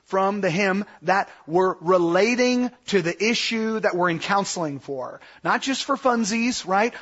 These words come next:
I want this to be specific. I want it to be a good tool in the Redeemer's hands to help them. And then I'm going to have them journal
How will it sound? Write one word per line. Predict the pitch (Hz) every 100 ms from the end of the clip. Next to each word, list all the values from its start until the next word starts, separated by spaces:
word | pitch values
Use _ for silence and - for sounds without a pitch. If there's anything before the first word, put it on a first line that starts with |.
| -
I | 170 196
want | 226 220 226 202 170
this | 220 -
to | -
be | 190 208 190 -
specific. | - - 156 196 - - 220 185 123 - - _ -
I | 165
want | 202 220
it | 226 208
to | 208
be | 190 202 180
a | 170
good | 131 208 214 -
tool | - 254 180 156 175 - - _ -
in | 196
the | 180
Redeemer's | 165 160 202 196 -
hands | 196 180 156
to | 170
help | 151 202
them. | 165 139 143 190 - - -
And | 190
then | 233 247 202 254 - _ _ _ _ _ _ _ _ _ _ - -
I'm | 190 226
going | 233 247
to | 214
have | 190 185
them | 190
journal | 151 196 220 190